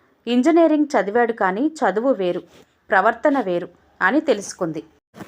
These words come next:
నేను నాన్న భయం నీడలో పెరిగితే కిషన్ తల్లి నీడలో కొంగుచాటున భయంతో పెరిగాడు. అంతా అత్తగారు కామిని పెత్తనం. తండ్రి కొడుకు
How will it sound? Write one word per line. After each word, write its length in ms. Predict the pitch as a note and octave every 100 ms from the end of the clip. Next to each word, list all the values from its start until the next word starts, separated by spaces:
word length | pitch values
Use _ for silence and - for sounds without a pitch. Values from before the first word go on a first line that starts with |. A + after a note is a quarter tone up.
| - _ _ A3
నేను 300 | G3+ G3 D4+ C4
నాన్న 280 | F#3 G#3+ C#4+
భయం 340 | A3 G3 G3+ A3
నీడలో 340 | G3 F#3+ G#3
పెరిగితే 480 | A3 G3 F3+ G#3 E4+ C#4 - _ _ -
కిషన్ 380 | B3 A3+ C#4 F3+ - -
తల్లి 220 | G#3+ A3+
నీడలో 420 | C#4 C4+ G3+ G#3 F4
కొంగుచాటున 760 | - G3 A#3 D4+ C4 F#3+ G3
భయంతో 500 | G3 F#3+ E3+ F3+ B3+
పెరిగాడు. 500 | C4+ F#3+ F3 E3+ D#3 - _ _ _ - - G#3
అంతా 360 | G#3 A#3+ D4+ G3+ F#3 -
అత్తగారు 580 | F#3 - C#4 D4+ C4 - _ -
కామిని 420 | G3 F#3+ C4 C#4
పెత్తనం. 540 | C#4+ F3+ - F#3+ E3+ - _ _ _ _ -
తండ్రి 340 | A3+ A3 C#4 D#4
కొడుకు 420 | B3+ G#3 G3+